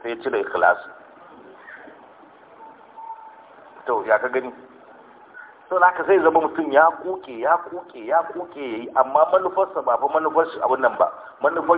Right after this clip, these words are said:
ya fi kowa ya fito a yabe shi, a ce ya fi kowa. Tunda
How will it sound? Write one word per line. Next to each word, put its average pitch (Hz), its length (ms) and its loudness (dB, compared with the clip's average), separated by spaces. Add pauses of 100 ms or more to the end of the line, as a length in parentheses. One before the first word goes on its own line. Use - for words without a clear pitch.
ya 151 60 2
fi 127 100 -2
kowa 135 380 8
ya 120 140 2
fito - 240 -8
a 104 120 -6
yabe 98 320 -6
shi, 101 60 -8
a - 180 -4
ce 101 100 -10
ya 82 140 0
fi - 120 -14
kowa. 131 280 8 (1200)
Tunda 123 180 -10